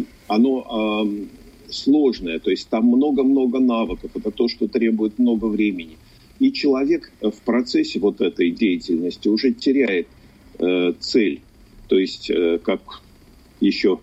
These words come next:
в мои там восьмидесятые, э, в семидесятые даже годы в университете учили, что сдвиг мотива на цель. То есть вроде человек, э, собирается что-то делать, но когда увлекается вот всякой конкретикой, то забывает как бы,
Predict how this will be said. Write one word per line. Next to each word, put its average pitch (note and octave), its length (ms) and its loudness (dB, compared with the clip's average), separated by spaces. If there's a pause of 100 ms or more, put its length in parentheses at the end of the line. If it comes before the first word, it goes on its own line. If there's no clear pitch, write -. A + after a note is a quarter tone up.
(120)
в F#2+ 200 -6
мои G2 280 2
там D#2+ 260 -6
восьмидесятые, E2+ 960 -2 (540)
э, - 220 -2
в - 40 -12
семидесятые G2+ 1000 0
даже D#2 320 -4
годы E2 340 2
в D#2 80 -4
университете F#2 760 0
учили, G#2+ 420 0
что - 240 0
сдвиг G#2 380 -2
мотива F#2 460 -2
на G2 180 -2
цель. - 300 -2 (440)
То - 80 0
есть - 200 -2
вроде F#2+ 440 2 (300)
человек, G#2 500 2 (180)
э, F2+ 840 0
собирается A2 680 0
что-то G#3 380 0
делать, A#3+ 400 2
но G2+ 100 -4
когда G#2 320 -2
увлекается G2 760 -2
вот - 140 -16
всякой G#2 360 -2
конкретикой, C#3+ 800 0
то - 180 0
забывает C3 640 2
как F2 220 -4
бы, E2 140 -2